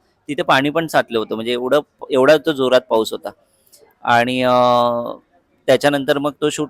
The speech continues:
पोस्टपोन दुसऱ्या दिवशी झाला. मग आम्हाला ते टेन्शन होतं की पूजाला पण सातचा दिलं, तिला थोडं लेट बोलू, अ, but मग ती तरी सुद्धा सातलाच आली आणि ती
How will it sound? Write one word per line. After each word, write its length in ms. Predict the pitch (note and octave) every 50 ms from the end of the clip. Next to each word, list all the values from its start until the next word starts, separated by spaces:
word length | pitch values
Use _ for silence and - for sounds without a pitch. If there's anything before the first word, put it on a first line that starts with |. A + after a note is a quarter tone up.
| _ -
पोस्टपोन 460 | C#3+ C3+ A#2+ - - D3 D3+ E3+ E3+
दुसऱ्या 260 | D#3 C#3+ - - C3
दिवशी 200 | B2+ A#2+ G#2+ A#2+
झाला. 200 | G#2+ G2+ G2 A2
मग 100 | - C3+
आम्हाला 240 | C3+ B2+ C3 C#3+ D#3
ते 140 | D3+ - E3
टेन्शन 320 | D#3 D#3+ D3+ C3+ D#3 D3+
होतं 140 | D3 C#3+ D#3
की 80 | D3 D#3
पूजाला 340 | - - C#3 B2+ C#3+ D3 D3
पण 80 | D#3
सातचा 340 | D3 - C3 A#2+ - - D3
दिलं, 180 | C#3+ D3 D3+ D#3
तिला 140 | - D3+ D3+
थोडं 220 | D3+ D#3 D#3 F3 F3+
लेट 220 | F3 D#3+ D3+ C3+
बोलू, 280 | B2 A#2+ A2+ A2 G#2+ A#2 _ _ _ _ _ _ _ _ _ _ _ _ _ _ _ _ -
अ, 120 | - A#2+ B2 B2 B2+ B2+ B2 B2 B2 B2+
but 280 | B2+ C#3 C3+ D3 D3+ D3
मग 100 | D3+ E3
ती 200 | - - F#3 F#3+ F3+ - -
तरी 180 | D#3+ E3 F#3+
सुद्धा 220 | F3+ F#3+ F3+ G3+ F#3+
सातलाच 440 | - F3+ E3 - - B2+ A#2 -
आली 160 | - G#2+ G#2 G#2+ - _ _ _ _ _ _ _ _ _ _ _ _ _ _ _ _ _ _ -
आणि 240 | A#2+ A#2+ B2 C#3 D3+
ती 500 | - - E3 E3+ F3+ G3 G#3+ G#3+ G#3